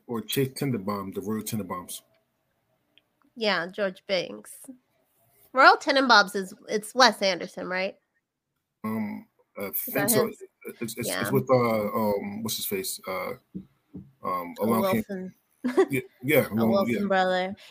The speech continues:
Speaker 2: Yeah, his movies are cool looking, but they feel like Mad Libs. They make no sense. God, they make no <laughs> sense. They're
Speaker 1: <laughs>
Speaker 2: so weird. They look beautiful. He's got beautiful, uh, cinematography, but yeah, George Banks.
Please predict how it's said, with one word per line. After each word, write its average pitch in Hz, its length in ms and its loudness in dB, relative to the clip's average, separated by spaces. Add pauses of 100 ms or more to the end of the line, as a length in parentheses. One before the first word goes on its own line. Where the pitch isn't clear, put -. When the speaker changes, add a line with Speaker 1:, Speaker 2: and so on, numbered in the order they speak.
Speaker 2:
Yeah, 180 140 2
his 294 240 -2
movies 359 400 0
are 190 120 4
cool 202 380 -2
looking, 302 440 0
but 247 160 0
they 220 120 4
feel - 260 0
like 311 200 2
Mad 185 440 0
Libs. 190 420 -6
They 262 120 2
make 320 260 -2
no 175 160 -4
sense. - 280 -12 (800)
God, 339 160 -8
they 214 120 -10
make 202 40 -2
no 214 120 -4
<laughs> - 20 -8
sense. - 420 0 (420)
They're 392 320 6
Speaker 1:
<laughs> - 0 -
Speaker 2:
so 311 180 10
weird. 180 280 0 (320)
They 302 140 12
look 285 260 12 (100)
beautiful. 214 440 2
He's 214 260 -4
got 254 280 0
beautiful, 202 540 -4 (140)
uh, - 120 -2 (140)
cinematography, 180 680 -2
but 147 120 -10
yeah, 156 140 -2 (120)
George 202 180 0 (280)
Banks. - 160 -6